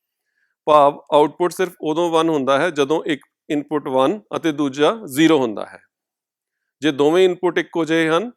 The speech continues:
ਭਾਵ ਦੋਵੇਂ ਜ਼ੀਰੋ ਹੋਣ ਜਾਂ ਦੋਵੇਂ ਵਨ, ਤਦ ਆਊਟਪੁੱਟ ਜ਼ੀਰੋ ਹੁੰਦਾ ਹੈ। ਦੋ ਇਨਪੁੱਟ ਵਾਲੇ ਐਕਸ ਔਰ ਗੇਟ ਦਾ ਸਿੰਬਲ ਅਤੇ ਟਰੁਥ ਟੇਬਲ ਸਕਰੀਨ ਉੱਪਰ ਦਿਖਾਇਆ ਗਿਆ ਹੈ। ਜਿਵੇਂ ਕਿ ਤੁਸੀਂ ਦੇਖ ਸਕਦੇ ਹੋ, ਆਊਟਪੁੱਟ ਸਿਰਫ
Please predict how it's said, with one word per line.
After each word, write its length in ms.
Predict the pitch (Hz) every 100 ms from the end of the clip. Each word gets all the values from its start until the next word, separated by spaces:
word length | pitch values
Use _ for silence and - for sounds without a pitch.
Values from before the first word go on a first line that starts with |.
| _
ਭਾਵ 280 | - 151 135
ਦੋਵੇਂ 300 | 135 151 170
ਜ਼ੀਰੋ 300 | 131 135 156
ਹੋਣ 200 | 160 170
ਜਾਂ 140 | 165 151
ਦੋਵੇਂ 280 | 147 156
ਵਨ, 240 | 139 156 233
ਤਦ 300 | - - -
ਆਊਟਪੁੱਟ 460 | 147 135 - 240
ਜ਼ੀਰੋ 300 | 226 160 160
ਹੁੰਦਾ 280 | 135 107 101
ਹੈ। 180 | 101 - _ _ _ _ _ _ _ _ _ _ _ _ _ _ _ _ _ _ _ 131
ਦੋ 240 | 143 180
ਇਨਪੁੱਟ 340 | 190 180 190 170
ਵਾਲੇ 360 | 165 160 175
ਐਕਸ 260 | - 147 156
ਔਰ 160 | 165
ਗੇਟ 260 | 156 151 147
ਦਾ 180 | 151 151
ਸਿੰਬਲ 480 | - 143 131 147 151
ਅਤੇ 140 | 165
ਟਰੁਥ 220 | 143 147 -
ਟੇਬਲ 340 | 131 131 208
ਸਕਰੀਨ 420 | - 151 147 151 147
ਉੱਪਰ 220 | 151 131
ਦਿਖਾਇਆ 380 | 135 120 113 113
ਗਿਆ 200 | 117 120
ਹੈ। 160 | 170 - _ _ _ _ _ -
ਜਿਵੇਂ 240 | 147 160
ਕਿ 80 | 160
ਤੁਸੀਂ 260 | 160 151 147
ਦੇਖ 180 | 143
ਸਕਦੇ 340 | - 151 123 131
ਹੋ, 280 | 139 214 _ _ _ -
ਆਊਟਪੁੱਟ 380 | 143 143 180 170
ਸਿਰਫ 220 | 185